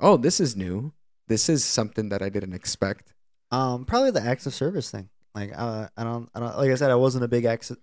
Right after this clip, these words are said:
Speaker 2: act of service person.
Speaker 1: Mm-hmm.
Speaker 2: Um, um, I was, I big on, like, I can do everything myself.
Speaker 1: Yep.
Speaker 2: You know, if I need something, then
Speaker 1: Big independent guy.
Speaker 2: big independent guy. Um, but then,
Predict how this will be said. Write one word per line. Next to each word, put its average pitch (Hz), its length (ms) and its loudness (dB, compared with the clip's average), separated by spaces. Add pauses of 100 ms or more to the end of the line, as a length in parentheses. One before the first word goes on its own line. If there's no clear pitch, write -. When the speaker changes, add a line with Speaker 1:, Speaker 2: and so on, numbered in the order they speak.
Speaker 2:
act 110 240 -6
of 110 120 -14
service 110 480 -8
person. 101 680 -14 (140)
Speaker 1:
Mm-hmm. 127 520 -14
Speaker 2:
Um, 95 440 -8 (600)
um, 113 180 -2 (100)
I 113 80 -2
was, 117 200 -2
I 117 160 -2 (180)
big 127 180 -2
on, 107 220 -4
like, 92 260 -12 (440)
I 107 60 -6
can 104 100 -6
do 107 80 -4
everything 101 260 -8
myself. 101 380 -8 (200)
Speaker 1:
Yep. 110 120 2
Speaker 2:
You 117 60 2
know, 104 160 -4
if 104 120 -8
I 104 60 -4
need 104 200 -10
something, 101 300 -10
then 95 240 -12 (260)
Speaker 1:
Big 185 160 6
independent 123 420 0
guy. - 120 -12
Speaker 2:
big 175 140 2
independent 123 400 -2
guy. 87 200 -10 (400)
Um, 98 460 -4 (300)
but 110 140 -4
then, 107 340 -6